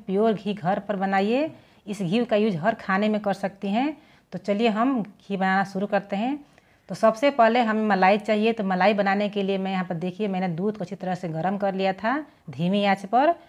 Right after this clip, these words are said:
और इसे गर्म करने के बाद, ठंडी होने के बाद मैंने रख दिया था फ्रिज में। तो छः से सात घंटे में मैंने ये मलाई निकाला है। देख सकते हैं, इस एक लेयर मलाई का बैठ गया है,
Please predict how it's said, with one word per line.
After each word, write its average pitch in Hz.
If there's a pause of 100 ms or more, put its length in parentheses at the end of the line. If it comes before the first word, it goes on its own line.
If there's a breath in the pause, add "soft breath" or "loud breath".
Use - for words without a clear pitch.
(300 loud breath)
और 202
इसे 202
गर्म 208
करने 220
के 220
बाद, 220
ठंडी 196
होने 220
के 214
बाद 196
मैंने 196
रख 196
दिया 185
था 190
फ्रिज 196
में। 262 (480 soft breath)
तो 180
छः 240
से 247
सात 214
घंटे 214
में 220
मैंने 240 (540 soft breath)
ये 196
मलाई 190
निकाला 202
है। 214
देख 202
सकते 208
हैं, 214
इस 208
एक 208
लेयर 202
मलाई 180
का 190
बैठ 180
गया 196
है, 269